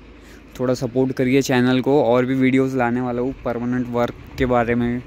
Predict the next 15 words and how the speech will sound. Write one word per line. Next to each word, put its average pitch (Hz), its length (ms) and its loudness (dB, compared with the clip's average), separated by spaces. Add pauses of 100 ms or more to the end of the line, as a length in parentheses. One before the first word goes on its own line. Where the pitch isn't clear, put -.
(120)
Local 123 360 -2
transportation, 120 800 -4 (140)
हैदराबाद, 120 680 2 (840)
सोलह 123 320 2
टायर 123 280 4
के 127 100 0
लिए, 120 280 0
दस 120 260 -2
टायर 127 200 0
के 123 80 -4
लिए, 127 200 -2
बारह 120 300 0
टायर 120 220 0
के 117 100 -2
लिए। 120 320 2